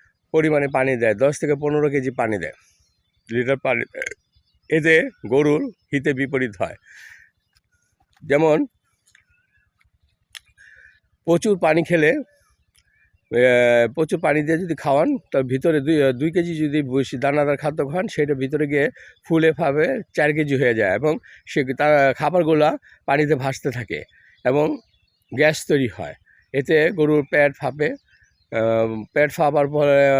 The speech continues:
ফলে মনে করেন যে গ্যাস তৈরি হয়, পেট উঁচু, আহ, ফেঁপে যায়, প্রস্রাব পায়খানা বন্ধ হয়ে যায়, গরুটা মৃত্যুমুখে পতিত হয়। মাঝখান থেকে আপনার অনেকগুলো টাকা ডাক্তারকে দিতে হবে।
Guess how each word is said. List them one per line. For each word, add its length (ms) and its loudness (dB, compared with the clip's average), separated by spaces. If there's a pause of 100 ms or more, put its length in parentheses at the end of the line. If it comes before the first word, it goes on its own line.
(520)
ফলে 400 2
মনে 300 0
করেন 300 0
যে 140 -2
গ্যাস 380 0 (120)
তৈরি 240 0
হয়, 180 0
পেট 240 -2 (220)
উঁচু, 240 -2
আহ, 200 2 (600)
ফেঁপে 220 -4
যায়, 240 2
প্রস্রাব 480 -6
পায়খানা 300 -2
বন্ধ 260 -2
হয়ে 200 2
যায়, 180 0 (400)
গরুটা 440 2 (200)
মৃত্যুমুখে 520 -4
পতিত 380 -4
হয়। 280 -2 (360)
মাঝখান 300 -4
থেকে 100 -2
আপনার 240 0
অনেকগুলো 380 0
টাকা 320 -2
ডাক্তারকে 480 -4
দিতে 240 -6
হবে। 280 -6